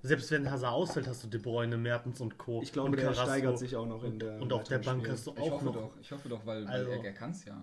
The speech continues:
Speaker 2: Ja, auf
Speaker 3: Er hat's,
Speaker 2: jeden
Speaker 3: er hat's
Speaker 2: Fall.
Speaker 3: bisher meiner
Speaker 1: Ja.
Speaker 3: Meinung nach nur noch nicht gezeigt.
Speaker 2: Ja.
Speaker 1: Ja, ich meine, gut. Du musst,
Speaker 3: Gegen
Speaker 1: du
Speaker 3: wen,
Speaker 1: musst auch
Speaker 3: gegen
Speaker 1: gut
Speaker 3: wen war das, wo der jeden Ball verloren hat? Sobald der Ball zu Hazard kam, war er weg.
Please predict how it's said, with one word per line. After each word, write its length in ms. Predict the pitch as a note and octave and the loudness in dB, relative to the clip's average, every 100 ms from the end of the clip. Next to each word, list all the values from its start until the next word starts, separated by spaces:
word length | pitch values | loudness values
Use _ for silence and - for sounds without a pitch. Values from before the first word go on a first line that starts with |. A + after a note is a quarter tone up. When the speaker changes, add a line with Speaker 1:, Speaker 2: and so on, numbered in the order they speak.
| A2 | -8
Speaker 2:
Ja, 160 | G#2+ | -6
auf 80 | G2 | -4
Speaker 3:
Er 60 | A2 | -2
hat's, 100 | G2+ | 0
Speaker 2:
jeden 60 | |
Speaker 3:
er 80 | C#3 | 0
hat's 100 | A#2 | 0
Speaker 2:
Fall. 80 | G#2 | -2
Speaker 3:
bisher 320 | C#3 E3 D3+ | -6 -2 -2
meiner 300 | A#2+ A#2+ E3+ | -2 -2 -2
Speaker 1:
Ja. 60 | G#3 | 0
Speaker 3:
Meinung 280 | G3+ G3+ F#3+ | 0 0 0
nach 180 | F3 E3 | -4 -4
nur 100 | E3 | -2
noch 160 | E3 | -2
nicht 140 | D#3 - | -6 -10
gezeigt. 320 | - G2 A#2 | -14 -12 -10
Speaker 2:
Ja. 200 | A2+ G2+ | -8 -8
Speaker 1:
Ja, 280 | G#2 A2+ - | -8 -10 -12
ich 120 | - | -8
meine, 120 | A#2+ | -6
gut. 220 | A2+ A#2 - - - - - _ - - _ _ | -6 -8 -10 -20 -20 -20 -20 _ -20 -20 _ _
Du 80 | B2+ | -4
musst, 340 | C#3+ C#3+ - | -2 -4 -8
Speaker 3:
Gegen 180 | - C3+ | 0 4
Speaker 1:
du 60 | D3 | 6
Speaker 3:
wen, 80 | E3 | 4
Speaker 1:
musst 160 | - C3 | 2 -6
auch 120 | B2 | -4
Speaker 3:
gegen 160 | C#3 B2+ | -4 -2
Speaker 1:
gut 20 | |
Speaker 3:
wen 200 | D3+ G3 | -2 -2
war 100 | G3 | -4
das, 300 | G3+ - - C3+ | -6 -10 -12 -8
wo 60 | |
der 80 | C#3+ | -8
jeden 560 | B2 B2 D3+ A3 A3+ E3+ | -8 -8 -6 -4 -4 -4
Ball 160 | E3+ | -6
verloren 420 | - F3 F3+ G3 | -8 -10 -8 -8
hat? 160 | G#3+ - - - _ _ _ | -8 -12 -20 -20 _ _ _
Sobald 340 | - B2+ D#3+ F#3+ | -8 0 0 0
der 60 | |
Ball 220 | - D#3+ E3 | 2 2 2
zu 120 | D#3 | -4
Hazard 320 | D3 C#3 D#3+ | -4 -2 -4
kam, 160 | F#3 D#3+ | -4 -6
war 120 | C#3+ | -4
er 160 | A#2 G#2+ | -6 -8
weg. 280 | A#2+ - | -10 -12